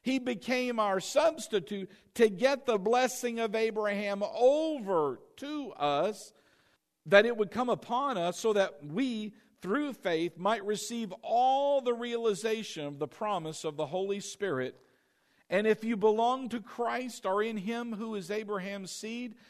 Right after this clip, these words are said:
then you are Abraham's offspring and spiritual heirs according to promise. So what we need to realize is, and honestly, I don't know that we fully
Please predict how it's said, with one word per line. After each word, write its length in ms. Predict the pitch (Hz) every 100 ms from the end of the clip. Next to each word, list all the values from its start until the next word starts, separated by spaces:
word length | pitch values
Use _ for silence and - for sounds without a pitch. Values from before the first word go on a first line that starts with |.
| - -
then 340 | 139 220 220
you 380 | 190 240 247 -
are 580 | - 254 285 240 165 143 -
Abraham's 680 | 185 180 160 165 175 151
offspring 680 | 165 160 143 - 139 131 113 - - -
and 180 | 170
spiritual 680 | 160 - 220 226 220 - 214
heirs 420 | - 185 156 131 -
according 560 | 143 - 190 165 147 143
to 120 | -
promise. 640 | 135 - 180 139 104 - _ _ _ _
So 200 | - 247
what 300 | 220 233 196
we 240 | 208 285 311
need 280 | 285 240
to 80 | 185
realize 920 | 185 208 269 277 202 156 143 143 147 -
is, 420 | 160 156 156 - _ _ _
and 420 | - 208 190 170 147 _ _ _ _ _ _ _ _
honestly, 840 | 196 247 294 - 262 285 285 254 196 _
I 120 | 196
don't 240 | 247 254 214
know 180 | 233 226
that 140 | 175
we 100 | 156
fully 560 | 147 - 226 214 208